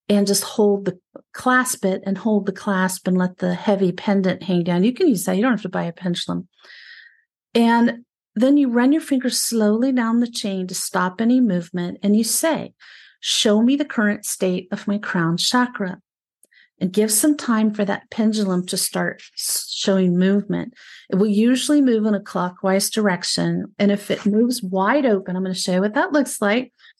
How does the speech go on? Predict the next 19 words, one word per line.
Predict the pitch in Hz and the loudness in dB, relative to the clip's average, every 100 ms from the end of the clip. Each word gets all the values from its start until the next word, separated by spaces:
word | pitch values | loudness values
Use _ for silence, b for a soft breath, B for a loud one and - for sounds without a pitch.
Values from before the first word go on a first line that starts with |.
| _ _ _ | _ _ _
Well, | 262 | -2
if | 214 240 | 0 0
I | |
don't, | 226 254 - | 2 0 -2
if | 226 | -2
I | 233 | 0
can | 233 220 | -2 -4
quit | - - 190 | -4 -6 -2
dropping | 226 262 240 | -2 -2 -2
it | 214 | -2
on | 208 | -2
the | 190 | -4
floor, | 175 254 262 | -4 -4 -4
I'm | 220 | -4
gonna | 214 175 | -8 -4
break | 208 220 | -2 -2
my | 202 202 196 - _ _ | -2 -2 -4 -16 _ _
beautiful | 311 320 392 320 | 0 0 0 -2
pendulum. | - 480 466 427 415 | 0 0 2 0 0